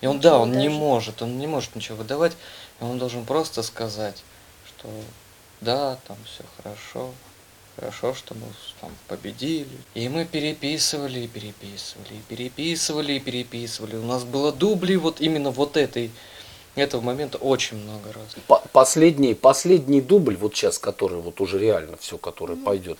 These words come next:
Speaker 3: э, в издание, вот, мы уже писали его после премьер,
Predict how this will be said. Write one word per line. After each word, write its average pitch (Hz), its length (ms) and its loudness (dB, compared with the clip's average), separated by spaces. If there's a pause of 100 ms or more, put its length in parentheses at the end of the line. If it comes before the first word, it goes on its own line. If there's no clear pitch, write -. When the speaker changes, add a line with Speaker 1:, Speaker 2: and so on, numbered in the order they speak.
Speaker 3:
э, - 40 -8
в 78 560 -6
издание, 90 520 -2 (340)
вот, 113 280 2 (260)
мы 135 180 6
уже 151 240 6
писали 170 520 4
его 107 280 2 (120)
после 170 380 4
премьер, 151 760 8